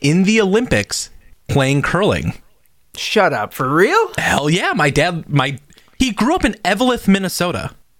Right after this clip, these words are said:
Speaker 2: Oh, that's where the Hockey Hall of Fame is. The U S Hockey Hall of Fame,
Speaker 1: And
Speaker 2: for
Speaker 1: it's one of
Speaker 2: those
Speaker 1: the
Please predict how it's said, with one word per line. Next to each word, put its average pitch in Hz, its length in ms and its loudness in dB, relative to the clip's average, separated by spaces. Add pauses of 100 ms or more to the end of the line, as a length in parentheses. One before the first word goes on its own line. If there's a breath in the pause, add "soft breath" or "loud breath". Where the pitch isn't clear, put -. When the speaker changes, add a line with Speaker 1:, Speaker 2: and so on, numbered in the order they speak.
(100)
Speaker 2:
Oh, 170 160 -4
that's 143 200 -2
where 147 100 -2
the 120 60 0
Hockey 127 320 0
Hall 131 200 4
of 123 80 -4
Fame 254 260 0
is. 120 280 0
The 123 180 -4
U 131 140 4
S 113 160 0
Hockey 104 260 -4
Hall 107 220 0
of - 60 -8
Fame, 285 200 0
Speaker 1:
And 165 140 0
Speaker 2:
for - 100 -4
Speaker 1:
it's 196 160 -2
one 214 200 4
of 202 60 -2
Speaker 2:
those 180 100 0
Speaker 1:
the 208 60 -2